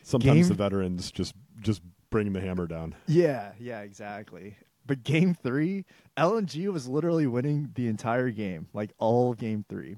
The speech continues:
Speaker 2: They had Soul Po-, or they were at Soul Point at eighteen minutes. They had an eleven
Speaker 1: Oh my
Speaker 2: kill
Speaker 1: gosh.
Speaker 2: lead. Yeah,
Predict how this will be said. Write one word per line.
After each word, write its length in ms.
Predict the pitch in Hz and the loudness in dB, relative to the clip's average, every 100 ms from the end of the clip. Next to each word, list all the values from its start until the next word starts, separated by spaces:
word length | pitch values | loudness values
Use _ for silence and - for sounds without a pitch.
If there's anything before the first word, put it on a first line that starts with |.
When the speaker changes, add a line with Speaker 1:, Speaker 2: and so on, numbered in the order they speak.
| - | -10
Speaker 2:
They 160 | 113 113 | -6 -2
had 180 | 120 - | -4 -6
Soul 360 | - 156 160 | 0 2 2
Po-, 200 | - 139 127 | 0 -6 0
or 200 | 117 113 | 2 2
they 140 | 123 | 4
were 100 | 131 | 4
at 160 | 123 - | 2 0
Soul 240 | 123 139 | 0 0
Point 300 | - 117 120 | 0 0 0
at 80 | 107 | -2
eighteen 340 | 110 107 113 | -4 -4 -2
minutes. 440 | 95 90 95 - - _ _ _ _ _ - | -2 -2 -4 -8 -16 _ _ _ _ _ -8
They 80 | - | -4
had 140 | 110 110 | 0 2
an 100 | 110 | 2
eleven 360 | 104 113 165 | 2 4 4
Speaker 1:
Oh 40 | 120 | 2
my 60 | |
Speaker 2:
kill 220 | 120 110 | 2 2
Speaker 1:
gosh. 100 | 104 | 2
Speaker 2:
lead. 200 | 107 107 104 - _ - - - | 0 -2 -4 -14 _ -20 -10 -2
Yeah, 320 | 120 104 | -2 -2